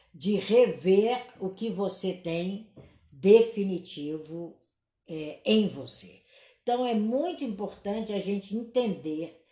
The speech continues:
que a árvore da vida, ela é o central da consciência humana. É por aí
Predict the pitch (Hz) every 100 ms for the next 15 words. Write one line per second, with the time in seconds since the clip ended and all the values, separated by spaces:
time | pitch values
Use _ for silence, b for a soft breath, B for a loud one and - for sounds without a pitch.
0 | b b b 214 208 208 269 262 262 254
1 | 269 208 185 185 156 139 - b b b
2 | 196 202 202 202 196 - 247 220 190 -
3 | 196 196 208 208 190 190 202 185 190 185
4 | 180 175 160 139 120 - - _ _ _
5 | _ _ _ _ - 202 190 - - 269
6 | 302 269 190 170 185 202